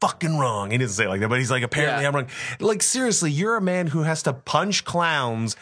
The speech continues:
Speaker 1: and a bunch of other shit, but you don't think for a second that the concept of an actor is, or, or laying this guilt trip on an actor who's probably not down to, like, deduct and do detective work and shit.
Speaker 2: Yeah.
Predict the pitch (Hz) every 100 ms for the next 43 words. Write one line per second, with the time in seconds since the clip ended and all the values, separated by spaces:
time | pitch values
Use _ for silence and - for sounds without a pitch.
0 | 117 - 127 135 160 190 175 156 127 -
1 | 123 107 - - - - - 147 156 165
2 | 185 170 160 160 135 147 135 131 127 120
3 | - 139 143 147 123 120 117 - - 143
4 | 143 - 120 104 101 98 - _ - -
5 | - 139 127 117 143 156 160 160 170 175
6 | 156 139 117 131 151 - 135 - 127 131
7 | 127 139 135 127 123 127 - 180 190 185
8 | 170 165 151 147 135 143 113 110 131 139
9 | 135 127 123 117 107 95 - - - _
10 | - _ 131 123 - 156 147 - 120 127
11 | 120 104 139 139 135 120 117 117 101 -
12 | 98 - - - 170 131 98